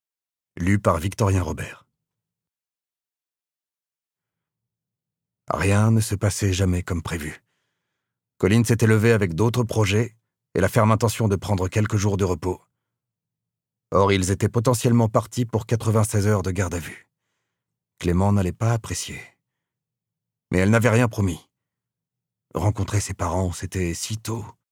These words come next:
Ils ne se fréquentaient que depuis six mois. Boulevard de Courcelles. Elle devinait Sacha une centaine de mètres plus loin. Resta à distance.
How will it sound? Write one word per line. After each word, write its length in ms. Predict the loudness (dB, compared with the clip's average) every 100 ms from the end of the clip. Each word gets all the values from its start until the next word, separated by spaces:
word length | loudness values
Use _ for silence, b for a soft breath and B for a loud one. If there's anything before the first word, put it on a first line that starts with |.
| _ _ _ _ _ 0
Ils 120 | 2
ne 80 | 2
se 120 | 2
fréquentaient 420 | 0 0 0 0
que 100 | -2
depuis 220 | -4 -4
six 180 | -4 -2
mois. 320 | -2 -4 -10 _ _ _ _ _ _ _ _ _ _ _ _ _ _ _ _ -6
Boulevard 340 | 0 2 2 0
de 80 |
Courcelles. 500 | -2 -6 -6 -10 -12 _ _ _ _ _ _ _ _ _ _ _ _
Elle 200 | -2 0
devinait 320 | 2 2 2 2
Sacha 460 | 0 0 2 2
une 160 | 0 -2
centaine 340 | 0 2 2
de 80 | 2
mètres 300 | 2 0 -4
plus 120 | -6
loin. 300 | -4 -4 -8 _ _ _ _ _ _ _ -8
Resta 360 | -4 -2 0 0
à 60 |
distance. 600 | -2 -8 -10 -10 -12 -14